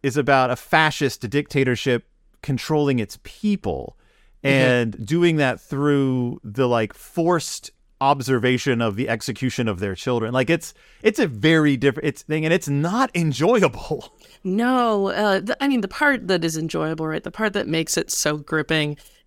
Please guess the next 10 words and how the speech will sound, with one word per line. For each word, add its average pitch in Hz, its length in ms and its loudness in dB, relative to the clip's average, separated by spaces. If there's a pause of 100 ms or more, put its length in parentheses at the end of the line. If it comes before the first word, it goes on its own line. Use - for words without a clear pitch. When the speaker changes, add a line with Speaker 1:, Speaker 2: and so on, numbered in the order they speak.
Speaker 2:
and 165 320 0 (480)
really 165 520 0
hard 160 440 -2
to 156 220 -2
put - 200 -8
down 185 220 -2
after 185 300 -4
a 185 80 0
while 156 320 0 (400)
is 170 640 -2